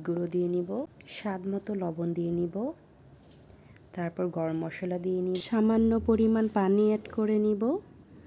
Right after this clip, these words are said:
পানি অ্যাড করার পর আমরা ঢাকনা দিয়ে ঢেকে দেব। চুলার আঁচটা মিডিয়ামে রাখ-, মশলা কষানো হয়ে গেলে আমরা চিকেনগুলো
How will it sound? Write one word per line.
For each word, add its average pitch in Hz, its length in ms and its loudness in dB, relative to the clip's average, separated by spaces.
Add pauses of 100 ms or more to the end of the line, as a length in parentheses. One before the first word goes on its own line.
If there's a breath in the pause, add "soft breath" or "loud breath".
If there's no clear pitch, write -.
(260 loud breath)
পানি 190 280 4
অ্যাড 208 240 0
করার 214 300 0
পর 208 300 0
আমরা 185 240 0
ঢাকনা 175 400 -4
দিয়ে 202 200 0
ঢেকে 165 320 -2
দেব। 147 380 -4
চুলার 185 320 0
আঁচটা 180 360 -4
মিডিয়ামে 180 560 2
রাখ-, 190 260 -4 (360 loud breath)
মশলা 214 400 2
কষানো 220 420 0
হয়ে 208 240 0
গেলে 226 220 0
আমরা 190 240 0
চিকেনগুলো 202 720 0